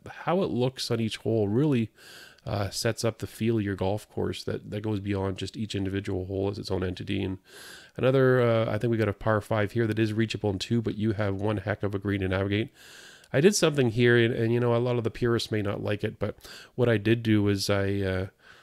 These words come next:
I went with a very stra-, small green here, and, and there's a couple small greens on the course, and that is very deliberate. That my, my idea is that if you're gonna go for it in two,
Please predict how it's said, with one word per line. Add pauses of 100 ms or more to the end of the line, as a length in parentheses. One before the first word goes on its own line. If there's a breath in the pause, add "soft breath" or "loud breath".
(160 loud breath)
I
went
with
a
very
stra-,
small
green
here,
and,
and
there's
a
couple
small
greens
on
the
course,
and
that
is
very
deliberate.
That
my,
my
idea
is
that (420 loud breath)
if
you're
gonna
go
for
it
in
two,